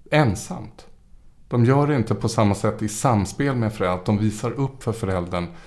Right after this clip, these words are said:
"Titta på den här leksaken som jag hittade" och så, utan det är mer ett ensamt utforskande. Och när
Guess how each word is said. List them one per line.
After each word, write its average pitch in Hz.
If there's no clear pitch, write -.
"Titta 113
på 107
den 92
här 92
leksaken 92
som 95
jag 92
hittade" 95
och 101
så, 95
utan 117
det 131
är 127
mer 123
ett 117
ensamt 139
utforskande. -
Och 117
när 123